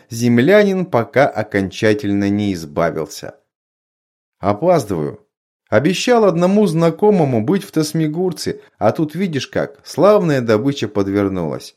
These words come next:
Не упускать же. И до Тасмигурца на своем гробу переть тоже смысла не было. Вот я и заскочил к вам. Ну а теперь, чтобы уложиться к указанному сроку, придется поднажать».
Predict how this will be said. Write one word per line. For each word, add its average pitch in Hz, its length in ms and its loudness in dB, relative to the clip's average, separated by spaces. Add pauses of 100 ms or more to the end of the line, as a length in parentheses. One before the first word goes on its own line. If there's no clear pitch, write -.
(140)
Не 107 100 2
упускать 107 640 0
же. 80 180 -14 (640)
И 226 100 -2
до 214 140 2
Тасмигурца 202 720 0
на 185 100 0
своем 180 400 2
гробу 170 300 0
переть 160 540 -2
тоже 151 340 2
смысла 135 520 -2
не 117 220 0
было. 73 360 -6 (220)
Вот 233 420 0
я 190 260 -2
и 139 80 0
заскочил 117 640 -4
к - 120 -16
вам. 82 340 -4 (680)
Ну 240 140 4
а 247 80 4
теперь, 220 400 0
чтобы 151 360 0
уложиться 143 680 2
к - 80 -12
указанному 123 640 2
сроку, 208 520 2
придется 113 600 -2
поднажать». 85 800 -6